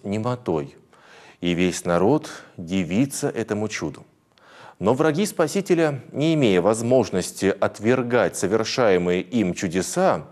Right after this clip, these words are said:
прибегли к клевете и объяснили все тем, что он изгоняет бесов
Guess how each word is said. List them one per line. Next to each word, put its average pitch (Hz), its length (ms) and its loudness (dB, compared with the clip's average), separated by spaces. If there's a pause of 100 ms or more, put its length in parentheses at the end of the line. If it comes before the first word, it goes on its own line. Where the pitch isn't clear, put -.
(380)
прибегли 147 800 2
к - 40 -20
клевете 147 680 -2 (440)
и 87 140 0
объяснили 87 1120 -2 (240)
все - 260 -6
тем, 95 560 0 (300)
что - 640 0
он 151 360 4
изгоняет 87 720 0
бесов 147 580 2